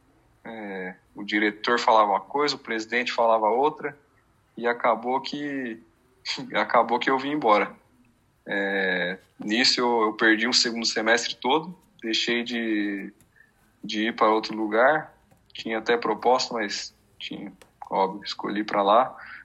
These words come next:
deixei de ir pra lá e aí fiquei sem atuar. E,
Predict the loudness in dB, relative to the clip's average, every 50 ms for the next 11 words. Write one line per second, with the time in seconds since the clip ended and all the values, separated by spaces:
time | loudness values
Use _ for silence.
0 | _ _ _ -4 -2 0 0 2 2 2 0 0 -2 -2 2 4 6 8 8 8
1 | 8 8 6 4 0 -4 -6 -6 -6 -2 -2 -2 -2 -2 -4 -6 -8 -8 -4 -2
2 | -2 -2 0 -2 -2 -4 -4 -2 2 4 4 4 4 2 -10 -18 _ _ _ _
3 | -16 -12 -10 -8 -8 -8 -8 -10 -10 -10